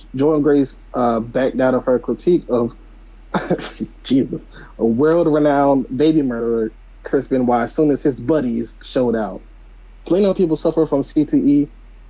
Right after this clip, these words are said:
Most of them don't kill their wife and child. There's no excuse. Strong in body, weak in values." That's what somebody said. Somebody else said, "They really bullied Jordan Grace into retracting her valid, true, truthful opinion."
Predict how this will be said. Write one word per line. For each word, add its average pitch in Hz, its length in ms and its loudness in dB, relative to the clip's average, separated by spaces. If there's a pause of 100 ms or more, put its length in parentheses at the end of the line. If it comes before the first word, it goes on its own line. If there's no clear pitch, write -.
(360)
Most 240 320 2
of 185 60 0
them 160 140 2
don't 147 220 0
kill 127 420 0 (100)
their 127 120 0
wife 123 220 -2
and 120 120 -6
child. 113 320 -4
There's 131 200 0
no 131 140 0
excuse. 120 340 -4
Strong 147 400 -2
in 135 120 0
body, 135 420 0 (300)
weak 131 180 0
in 123 80 -2
values." 101 560 -6 (120)
That's - 120 -18
what 113 140 -2
somebody 107 360 -6
said. 107 360 -18 (1500)
Somebody 151 320 0
else 147 140 0
said, 139 200 0
"They 156 120 4
really 156 440 4
bullied 147 540 2
Jordan 147 240 2
Grace 143 220 0
into 135 400 -2 (300)
retracting 135 420 -2
her 147 160 2
valid, 139 380 2
true, 135 340 2 (500)
truthful 139 300 0
opinion." 107 480 -2